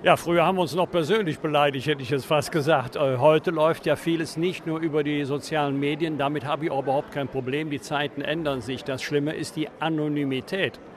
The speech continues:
Wenn jemand, ähm, beleidigt unter Dagobert vierundzwanzig, dann heißt er nicht Dagobert, dann ist es auch nicht seine Hausnummer. Das heißt, unter dem Schutze der Anonymität trauen sich viele Dinge zu posten, die sie,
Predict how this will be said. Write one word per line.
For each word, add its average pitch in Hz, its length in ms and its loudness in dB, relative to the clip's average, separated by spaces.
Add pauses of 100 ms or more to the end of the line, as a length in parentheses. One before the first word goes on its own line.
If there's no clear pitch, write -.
(460)
Wenn 143 140 0
jemand, 156 640 2
ähm, 143 440 0 (440)
beleidigt 151 500 4
unter 151 220 0
Dagobert 156 540 2
vierundzwanzig, 151 920 -2 (180)
dann 127 180 -6
heißt 147 280 0
er 156 80 0
nicht 151 200 -4
Dagobert, 151 560 2
dann 143 80 -2
ist 139 120 -4
es 156 40 -4
auch 151 80 0
nicht 143 220 -4
seine 143 240 -2
Hausnummer. 147 600 -2 (360)
Das 143 220 -2
heißt, 160 280 -2 (120)
unter 196 320 0
dem 151 200 -2
Schutze 135 600 -2
der 135 280 -4
Anonymität 160 960 -2 (140)
trauen 160 400 -2
sich 139 240 -6
viele 156 520 -2 (240)
Dinge 170 320 2
zu - 220 -8 (100)
posten, 170 680 0
die 160 160 -4
sie, 160 340 -4